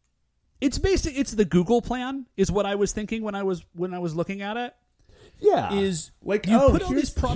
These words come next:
Speaker 2: here's a bunch of useful tools for you."
Speaker 1: Yeah, like, you could just have 'em.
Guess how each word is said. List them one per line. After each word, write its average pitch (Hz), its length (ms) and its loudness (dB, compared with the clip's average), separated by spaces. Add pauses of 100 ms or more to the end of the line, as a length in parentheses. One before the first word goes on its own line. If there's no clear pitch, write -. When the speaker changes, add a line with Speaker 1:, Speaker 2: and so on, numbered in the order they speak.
(120)
Speaker 2:
here's - 20 -2
a 262 60 -4
bunch 240 180 0
of 208 60 -2
useful 160 440 -2
tools 254 520 0
for 147 160 -2
you." 104 560 -2 (280)
Speaker 1:
Yeah, 311 380 0
like, 311 180 -2
you 277 80 0
could 302 140 -2
just 320 160 -2
have 285 240 -2
'em. 349 280 -4